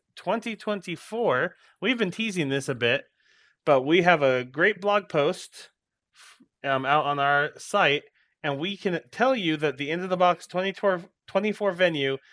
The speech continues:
will be at Optica in Washington, D C. So this is official now. This is where we're at. We have the dates of May fifteenth through the seventeenth.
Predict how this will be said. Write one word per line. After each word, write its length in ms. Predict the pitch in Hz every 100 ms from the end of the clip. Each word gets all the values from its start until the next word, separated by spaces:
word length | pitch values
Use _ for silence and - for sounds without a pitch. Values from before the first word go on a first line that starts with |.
| _ -
will 80 | 143
be 200 | 151 147
at 160 | 151 -
Optica 680 | 151 147 - - 127 117 123 135
in 120 | 123
Washington, 580 | 120 127 139 113 127 117
D 160 | 117
C. 400 | 107 - 107 92 _ _ _ _ _ _ _ _ _ _ _ _ _
So 220 | - 98
this 220 | 143 160
is 120 | 175
official 380 | 165 214 214 220
now. 240 | 202 196
This 240 | 190 165 -
is 140 | 127
where 180 | 131 170
we're 140 | 160
at. 420 | 143 185 214 - - _ _ _ -
We 100 | 135
have 200 | 131 127
the 80 | 123
dates 360 | 117 196 233 -
of 200 | 135 123
May 160 | 151
fifteenth 500 | 160 165 - 170 160
through 140 | - 135
the 80 | 123
seventeenth. 760 | 196 202 202 220 214 _ -